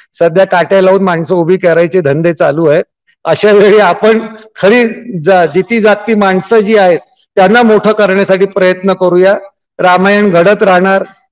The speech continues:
संसदेमध्ये काय काय गोष्टी होत राहणार, तुम्हाला खिजवलं जाणार,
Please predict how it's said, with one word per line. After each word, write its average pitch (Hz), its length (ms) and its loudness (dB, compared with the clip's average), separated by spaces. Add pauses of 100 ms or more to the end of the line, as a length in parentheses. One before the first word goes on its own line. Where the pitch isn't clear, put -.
(140)
संसदेमध्ये 190 800 2
काय 196 180 0
काय 202 140 -2
गोष्टी 190 320 0
होत 208 280 2
राहणार, 190 360 0 (340)
तुम्हाला 208 260 0 (100)
खिजवलं 233 460 2
जाणार, 185 340 2